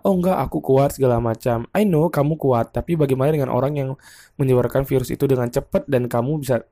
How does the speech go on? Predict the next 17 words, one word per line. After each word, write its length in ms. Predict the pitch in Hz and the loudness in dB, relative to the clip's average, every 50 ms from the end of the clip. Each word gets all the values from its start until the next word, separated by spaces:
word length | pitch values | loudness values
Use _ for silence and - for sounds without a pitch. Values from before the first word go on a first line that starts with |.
| _ _ 131 | _ _ -4
langsung 320 | 120 120 120 - 143 139 | -2 -2 -2 -2 -4 -4
kena? 320 | 123 127 120 120 117 117 - _ _ _ _ _ _ _ _ _ _ _ _ _ - - | -2 -4 -4 -4 -6 -8 -8 _ _ _ _ _ _ _ _ _ _ _ _ _ -4 0
Kebayangkan 480 | 143 139 135 131 131 131 139 147 151 | 2 4 4 4 4 2 2 0 2
bagaimana 360 | 147 135 127 123 123 123 127 123 | 2 2 2 2 0 0 -2 -2
menderitanya 480 | 127 127 123 127 127 123 123 117 117 104 | -2 0 0 0 0 0 0 -2 -2 -2
kamu 320 | 117 110 107 113 120 123 | -2 -2 -4 -4 -8 -12
seperti 320 | - - - 107 107 110 127 | -10 -8 -6 -6 -6 -6 -8
itu 40 | 117 | -6
kalau 160 | - 110 110 - | -4 -4 -4 -4
kamu 320 | - 110 113 120 120 120 120 | -4 -4 -4 -4 -6 -6 -6
terkena 280 | - - - 110 107 104 | -8 -8 -6 -6 -6 -6
virus 240 | - 113 107 - 117 | -4 -6 -6 -6 -6
ini. 360 | 107 110 113 117 123 131 - _ - - - - - - - - - - - _ _ | -8 -6 -4 -4 -4 -4 -6 _ -18 -20 -20 -20 -20 -20 -20 -20 -20 -20 -20 _ _
Dan 200 | - 123 117 120 117 | 0 0 2 2 0
aku 200 | 117 113 - 143 | -4 -4 -2 0
pribadi 560 | 127 131 127 123 127 120 123 135 151 175 185 - _ _ _ _ _ _ _ _ _ _ _ _ _ _ _ _ - - - - - - _ _ - | 0 2 2 4 4 2 4 4 4 2 2 0 _ _ _ _ _ _ _ _ _ _ _ _ _ _ _ _ -20 -20 -20 -20 -20 -20 _ _ -2
berdoa 800 | 139 147 131 135 127 - - 120 123 131 139 143 147 156 156 | 0 2 4 4 4 4 2 2 2 2 2 2 2 0 -2